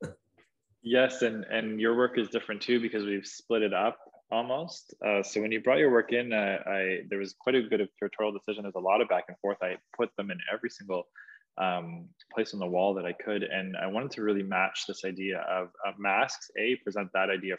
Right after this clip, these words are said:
Speaker 2: first, uh, and then also this kind of, um, alienation and this kind of thing. So, um, the decision to put the three kind of more face or mask pieces on one wall, and then the, the face that's kind of jumbled on another, highlights this kind of duality, or, or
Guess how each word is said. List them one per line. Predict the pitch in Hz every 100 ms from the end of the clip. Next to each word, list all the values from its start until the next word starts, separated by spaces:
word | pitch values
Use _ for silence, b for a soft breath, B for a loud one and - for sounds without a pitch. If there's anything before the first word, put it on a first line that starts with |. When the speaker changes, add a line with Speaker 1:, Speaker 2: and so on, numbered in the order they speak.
| -
Speaker 2:
first, | 98 98 - - - b b b _ -
uh, | 95 90 87
and | 95 95
then | 95
also | - 107 - 101
this | 95 -
kind | 98 95
of, | 92 85 -
um, | 90 87 92
alienation | 98 95 92 95 - 92
and | 90
this | 90
kind | - 90
of | -
thing. | 104
So, | - 101 - B B -
um, | 104 101 98 101
the |
decision | 107 - 123 135
to | 127
put | - 120 -
the | 110 _
three | 117 120 117
kind | - 110
of | 101
more | 104 104 104 104 101 - -
face | 101 101 -
or | 98
mask | 98 98 107 -
pieces | 110 98 101
on | 95
one | 95 101
wall, | 101 98 -
and | 104
then | 101
the, | 98 95 90 98
the | 98 _
face | 107 101 -
that's | 98
kind | - 101 95
of |
jumbled | 92 104 107 98
on | 90 92 95
another, | 98 98 95 B B -
highlights | 117 120 117
this | 107
kind | - 101
of | 92
duality, | 95 92 98 95 92
or, | 90 90 - -
or | 101 82